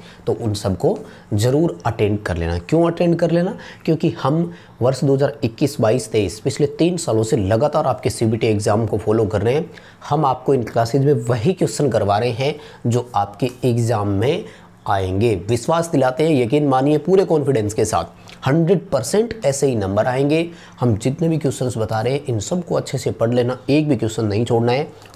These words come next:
हंड्रेड परसेंट नंबर की गारंटी है। हंड्रेड परसेंट मतलब आपके थ्योरी में थर्टी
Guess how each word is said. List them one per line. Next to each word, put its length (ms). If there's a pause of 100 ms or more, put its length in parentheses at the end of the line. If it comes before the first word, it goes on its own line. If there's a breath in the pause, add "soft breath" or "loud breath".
हंड्रेड 460
परसेंट 440
नंबर 260
की 160
गारंटी 460
है। 160 (360 loud breath)
हंड्रेड 320
परसेंट 360
मतलब 400 (300 loud breath)
आपके 320
थ्योरी 400
में 140 (260)
थर्टी 260